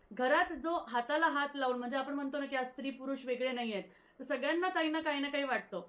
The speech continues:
की मी काहीतरी करावं. त्यामुळे माझ्याबरोबर सुद्धा अशा खूप ताई जुडलेल्या आहेत, ज्या घरातून बिझनेस करतात, पण काय होतं ना की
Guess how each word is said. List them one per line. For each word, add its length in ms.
की 60
मी 120
काहीतरी 360
करावं. 380
त्यामुळे 200
माझ्याबरोबर 680
सुद्धा 280
अशा 200
खूप 240
ताई 160
जुडलेल्या 400
आहेत, 160
ज्या 100
घरातून 480
बिझनेस 380
करतात, 320
पण 100
काय 140
होतं 320
ना 120
की 320